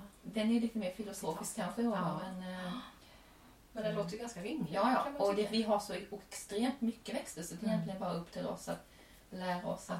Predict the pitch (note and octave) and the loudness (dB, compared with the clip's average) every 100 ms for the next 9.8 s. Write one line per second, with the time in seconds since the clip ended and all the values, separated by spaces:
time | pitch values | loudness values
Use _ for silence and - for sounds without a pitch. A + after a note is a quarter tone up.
0 | - - F3+ F#3 F#3 F3+ F3 F3+ F#3+ E3+ | -6 -6 -4 -2 -2 -2 0 0 0 -2
1 | F3 D#3+ F3+ F3 - - - E3+ F3 F3 | -2 2 2 2 -2 -10 -10 -6 -6 -4
2 | F3+ F3 D#3+ F3 E3 E3 - - E3+ - | -4 -6 -8 -10 -10 -10 -10 -8 -6 -6
3 | - - - F3 F3 F3+ - - - E3+ | -10 -10 -12 -10 -8 -10 -12 -12 -6 -6
4 | E3+ F3 F3 - - - - F3+ D#3+ E3 | -6 -8 -10 -12 -14 -14 -6 -4 -4 -6
5 | - - A3+ G3 G#3 G3+ G3 G3+ G#3+ F3 | -14 -6 -2 2 4 6 4 4 2 2
6 | G3+ C#4 C#4+ G3 F3 B3+ B3 A3+ F3+ F#3+ | 0 -2 -2 -2 -2 -2 -2 -2 -4 -6
7 | F#3 F3+ F3+ F3 E3+ E3+ F3 D#3 A3 B3 | -8 -8 -6 -8 -8 -6 -6 -6 -8 -10
8 | - - - A3 G#3+ F3+ F3 E3+ - - | -16 -20 -14 -10 -8 -6 -6 -8 -12 -20
9 | - - G3+ G#3 A3 A#3+ B3 | -20 -10 0 6 8 8 8